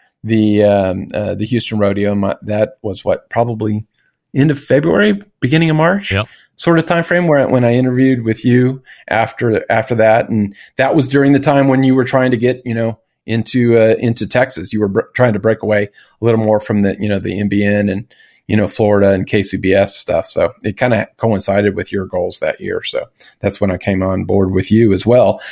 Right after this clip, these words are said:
Speaker 1: So I was on board with you, and then, then, um, you know, Head Country probably brought me on the year, the year after. And I've, I've used Head Country since day one.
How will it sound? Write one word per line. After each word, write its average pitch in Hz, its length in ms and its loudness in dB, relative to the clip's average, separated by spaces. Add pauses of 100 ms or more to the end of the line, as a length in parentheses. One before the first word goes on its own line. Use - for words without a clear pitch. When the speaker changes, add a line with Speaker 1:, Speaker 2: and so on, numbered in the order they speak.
Speaker 1:
So 117 320 2
I 107 200 0
was 113 160 0
on 113 200 2
board 113 260 2
with 107 160 -4
you, 120 260 6
and 110 120 2
then, 113 240 0 (400)
then, 113 300 0
um, 113 420 0 (120)
you 107 120 -2
know, 101 100 0
Head 123 240 -2
Country 104 320 -2
probably 101 460 0
brought 98 240 0
me 101 80 -4
on 101 420 -2
the 98 80 -4
year, 101 320 -2 (240)
the 110 80 -4
year 110 140 4
after. 107 320 2
And 113 100 2
I've, 147 200 2 (120)
I've 139 220 0
used 131 280 2
Head 113 180 0
Country 101 280 -4
since 98 260 -12
day 90 160 -6
one. 69 220 -12